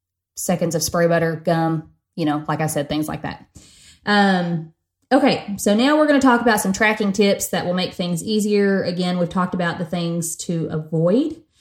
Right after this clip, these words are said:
Um, so obviously you're gonna need a food tracking app.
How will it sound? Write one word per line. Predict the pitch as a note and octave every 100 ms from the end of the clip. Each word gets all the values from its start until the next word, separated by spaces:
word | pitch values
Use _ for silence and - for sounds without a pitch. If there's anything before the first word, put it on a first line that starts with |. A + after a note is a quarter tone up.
| _ _ -
Um, | G3+ G3 F#3+ F#3 F3+
so | - A3+ A3+ A3 G#3+ G#3+
obviously | A#3+ C4 C4+ C4 B3+ B3
you're | A#3+ G#3 G#3
gonna | A3+
need | G#3 F#3+ F#3+ F#3+
a | F3 E3+ E3 E3+ - _
food | - B3
tracking | A3+ G#3 G3+ F#3+
app. | E3+ E3 D#3+